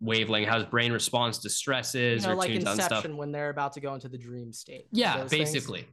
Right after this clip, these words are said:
Speaker 1: basically.
Speaker 2: Okay.
Speaker 1: Um, so I just think that if there's any, like,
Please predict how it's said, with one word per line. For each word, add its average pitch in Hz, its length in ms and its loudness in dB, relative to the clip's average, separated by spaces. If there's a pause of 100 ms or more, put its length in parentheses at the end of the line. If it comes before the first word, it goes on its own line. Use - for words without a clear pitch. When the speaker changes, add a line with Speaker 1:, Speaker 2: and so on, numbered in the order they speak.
(100)
Speaker 1:
basically. 127 460 2
Speaker 2:
Okay. - 100 -6 (380)
Speaker 1:
Um, 131 480 4 (260)
so 170 360 4
I 151 140 4
just 165 180 0
think 160 180 4
that 147 220 2 (100)
if 151 160 2
there's 170 300 4
any, 185 200 0
like, 170 260 -2